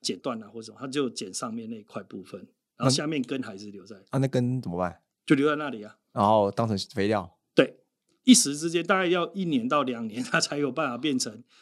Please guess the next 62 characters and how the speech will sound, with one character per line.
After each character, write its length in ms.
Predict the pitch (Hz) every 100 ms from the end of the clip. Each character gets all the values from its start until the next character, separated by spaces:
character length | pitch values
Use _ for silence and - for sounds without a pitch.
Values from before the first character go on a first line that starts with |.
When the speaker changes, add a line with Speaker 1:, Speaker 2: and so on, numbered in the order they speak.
| _ _ -
Speaker 1:
有 200 | 127 117
机 360 | 113 143 139 139
质， 200 | 110 98 110 _ _
把 120 | -
它 340 | - 120 117 123 247
释 240 | - 143
放 160 | 135 117
到 220 | 117 113 120 -
土 180 | 117
里 160 | 113 87
面。 160 | 104 101
Speaker 2:
所 160 | 139
以 20 |
它 60 | 123
必 160 | 131 117
须 80 |
要 60 | 120
用 120 | 117
轮 200 | 104 104
耕 120 | 113
的 120 | 107 92
方 200 | 98 98
式 220 | 101 92
去 60 |
换 260 | 101 101 95
地， 160 | 101 95
才 140 | 90
有 80 | 95
可 120 | 87
能 80 | 80
去 160 | 90 - -
做 120 | 110
成 120 | 82
这 80 | 90
件 120 | 90
事 140 | 92
情 140 | 85 -
吗？ 120 | 98 - _ _ -
Speaker 1:
对， 160 | 190
即 140 | 151 165
便 160 | 262
是 640 | 233 226 196 175 156 147 135
轮 260 | 135 160
耕 160 | 180 190
不 100 | 160
是， 220 | 165 139 -
因 80 | 208
为 180 | 170
轮 400 | 147 143 160 190
种 260 | 190 220 151
的 120 | 123
话， 380 | 127 147 117 - _ _ _
主 160 | - 127
要 140 | 185
是 280 | - 147 135
为 240 | 143 185
了 440 | 135 123 117 110 113 -
第 120 | 165
一 40 |
个 100 | 156
是 160 | 127 156
省 500 | - 107 101 101